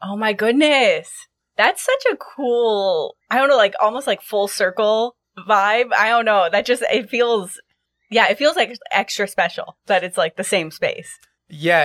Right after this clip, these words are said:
Speaker 2: it's, it's really great. Also, like, I literally grew up a block away from where we are.
Speaker 1: Mm-hmm.
Speaker 2: Um,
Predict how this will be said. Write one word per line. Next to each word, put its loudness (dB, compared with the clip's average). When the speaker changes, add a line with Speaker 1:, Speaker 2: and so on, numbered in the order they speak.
Speaker 2:
it's, -2
it's -2
really 2
great. 0
Also, 0
like, -2
I 0
literally -4
grew -4
up -10
a -10
block -6
away -4
from -12
where -2
we -4
are. 0
Speaker 1:
Mm-hmm. -4
Speaker 2:
Um, 0